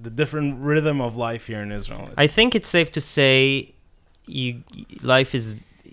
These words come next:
Speaker 2: better in, right now in eastern Ukraine than in Kiryat Malachi.
Speaker 1: Could be, could be,
Speaker 2: <laughs>
Speaker 1: but that, you know, it,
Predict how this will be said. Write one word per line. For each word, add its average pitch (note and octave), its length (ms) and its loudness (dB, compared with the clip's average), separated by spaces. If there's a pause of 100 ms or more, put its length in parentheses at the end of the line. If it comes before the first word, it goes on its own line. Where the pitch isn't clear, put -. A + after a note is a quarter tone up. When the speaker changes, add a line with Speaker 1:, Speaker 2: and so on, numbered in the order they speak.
(180)
Speaker 2:
better A#2+ 760 4
in, G#2 540 -4
right B2+ 240 4
now G#2+ 420 4
in G#2 220 -6 (140)
eastern A#2+ 600 0
Ukraine A2 580 4
than G2 160 4
in F#2+ 120 0
Kiryat F#2+ 400 -4
Malachi. - 460 -4 (640)
Speaker 1:
Could F3+ 260 -2
be, C3 300 0
could B2+ 280 -6
be, C#3 80 0
Speaker 2:
<laughs> C3+ 160 6
Speaker 1:
but D3 240 4
that, E3 320 8
you E3 80 4
know, D#3+ 220 0
it, D3+ 80 -4